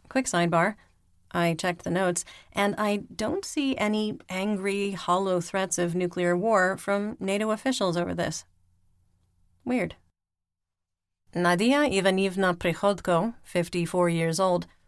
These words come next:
was convicted to fifteen years in prison for providing coordinates to where humanitarian aid was being distributed to the Ukrainian military,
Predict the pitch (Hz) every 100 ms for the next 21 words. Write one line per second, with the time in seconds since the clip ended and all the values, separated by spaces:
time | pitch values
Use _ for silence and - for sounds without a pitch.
0 | _ _ 165 185 175 208 185 220 220 190
1 | 180 175 254 254 - 214 196 180 175 175
2 | 175 175 208 185 190 - 180 190 180 180
3 | 175 175 175 190 190 208 196 175 175 -
4 | 185 185 180 - - 185 190 247 240 233
5 | 202 180 170 208 196 208 180 165 180 175
6 | 170 170 - 190 185 175 185 - 180 175
7 | 175 196 196 170 170 190 190 190 180 185